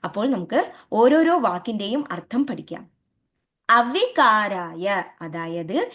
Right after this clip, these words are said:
ഏതൊരു വിധത്തിലും മാറ്റം ഇല്ലാത്ത ആരാണോ, അവരാണ് അവികാരായ. ശുദ്ധായ എന്ന് പറഞ്ഞാൽ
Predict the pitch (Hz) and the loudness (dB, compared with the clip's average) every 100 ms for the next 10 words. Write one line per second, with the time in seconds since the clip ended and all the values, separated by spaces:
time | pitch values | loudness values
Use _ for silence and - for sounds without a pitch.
0 | - - 214 226 285 302 381 415 453 240 | -16 -8 0 2 4 2 0 2 2 0
1 | 196 233 226 254 240 285 508 - - - | 0 -4 -2 -4 0 -2 -2 -10 -18 -4
2 | 208 196 220 - 302 302 311 - 208 196 | 0 2 0 0 2 2 0 -6 -8 -6
3 | 226 262 277 294 392 392 202 185 196 240 | 0 4 4 4 0 2 2 2 2 2
4 | 214 170 180 196 165 _ _ - _ - | 0 -2 -8 -10 -10 _ _ -20 _ -4
5 | 185 254 370 226 175 180 - 185 190 180 | 0 4 4 2 -2 -8 -8 -2 -2 2
6 | 349 480 - 214 190 180 175 175 165 160 | 2 2 -4 0 2 0 -4 -8 -10 -8
7 | 175 196 175 160 _ _ _ - - 381 | -2 -2 -2 -6 _ _ _ -6 -2 -2
8 | 415 370 302 294 190 165 - 196 165 - | -2 -2 2 2 2 0 -2 -2 -4 -10
9 | _ _ _ _ 208 233 262 175 170 180 | _ _ _ _ -2 0 0 -2 -6 -6
10 | 196 | -4